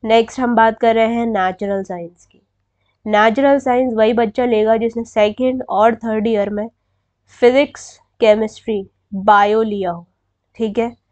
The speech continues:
और हम सोशल साइंस की बात कर लें, तो ये वही बच्चा लेगा जिसने हिस्ट्री,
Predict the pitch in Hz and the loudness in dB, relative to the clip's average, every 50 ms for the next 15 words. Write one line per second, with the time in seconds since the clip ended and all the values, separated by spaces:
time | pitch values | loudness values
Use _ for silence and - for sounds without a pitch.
0 | _ _ _ _ _ _ _ _ _ _ - 196 226 233 254 294 277 277 285 277 | _ _ _ _ _ _ _ _ _ _ -2 2 4 4 4 4 0 -2 -4 -6
1 | 269 - 262 240 233 233 - 262 254 247 240 214 214 214 220 - - - 226 196 | -4 -2 -2 -2 -2 -2 -2 -4 -4 -2 -2 -2 -2 -4 -6 -8 -10 -10 -6 -4
2 | 190 185 180 175 _ - 180 175 180 180 185 - _ _ _ _ _ _ _ _ | -4 -4 -4 -6 _ -14 -14 -14 -14 -18 -20 -20 _ _ _ _ _ _ _ _
3 | _ _ _ _ _ _ _ _ _ _ _ _ 247 226 240 247 240 220 220 214 | _ _ _ _ _ _ _ _ _ _ _ _ -2 0 2 2 2 4 2 2
4 | 233 269 285 294 269 269 269 - 277 262 262 254 247 233 240 240 254 220 254 240 | 2 2 4 4 4 2 2 0 0 0 2 2 2 2 2 0 0 0 -2 -6
5 | - 254 254 247 208 214 208 - - _ - 254 262 254 247 | -6 -4 -6 -4 -4 -6 -10 -10 -10 _ -4 -4 -4 -4 -6